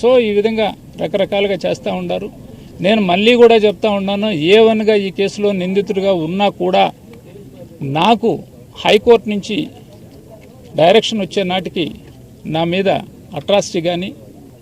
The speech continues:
ఈ మందు పదార్థాలు అక్కడ దొరికిన దాఖలాలు కానీ, వాటికి సంబంధించిన సెక్షన్లు ఆ, ఆ రోజుకి లేవు కాబట్టే నాకు హైకోర్టు నుంచి డైరెక్షన్ ఇవ్వడం జరిగింది. అందులో ఏ టూకి, ఏ త్రీకి బా-, వాకాటి శ్రీనివాసరెడ్డి కూడా సేమ్ నాకేదైతే వచ్చిందో అదే విధంగా తనకు కూడా రిలీఫ్ రావడం జరిగింది.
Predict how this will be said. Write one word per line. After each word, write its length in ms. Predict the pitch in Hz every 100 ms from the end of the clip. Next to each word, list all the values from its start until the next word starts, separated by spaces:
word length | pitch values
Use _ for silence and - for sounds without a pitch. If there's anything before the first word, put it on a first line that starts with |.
| - -
ఈ 80 | 190
మందు 280 | 170 208
పదార్థాలు 500 | 208 208 202 175 190
అక్కడ 340 | 175 175 156 -
దొరికిన 520 | - 147 175 208 175 - - -
దాఖలాలు 580 | 139 147 180 208 190 185
కానీ, 240 | 170 175
వాటికి 280 | 180 160 151
సంబంధించిన 640 | 135 156 196 190 180 170 156
సెక్షన్లు 500 | - 175 - 226 185
ఆ, 280 | 160 165
ఆ 20 | 147
రోజుకి 360 | 160 196 -
లేవు 320 | 143 147 226
కాబట్టే 580 | 190 175 160 151 98 - - - - - - -
నాకు 220 | 156 165 143
హైకోర్టు 400 | 156 175 190 175
నుంచి 140 | 160
డైరెక్షన్ 400 | 143 160 165 -
ఇవ్వడం 280 | 156 151 143
జరిగింది. 440 | 139 147 151 160 254 - - - -
అందులో 240 | 165 202 196
ఏ 200 | 165 190
టూకి, 280 | 208 185
ఏ 80 | 180
త్రీకి 260 | 170 170 165
బా-, 280 | 151 160 160
వాకాటి 280 | 160 180 165
శ్రీనివాసరెడ్డి 600 | 175 175 175 156 165 156
కూడా 180 | 156 160
సేమ్ 320 | - 170 156
నాకేదైతే 520 | 156 160 170 160 156
వచ్చిందో 340 | 156 147 170 156
అదే 160 | 151 160
విధంగా 280 | 156 151
తనకు 260 | 139 - 151
కూడా 160 | 151 139
రిలీఫ్ 300 | 151 160 143
రావడం 340 | 139 139 139
జరిగింది. 400 | 127 131 -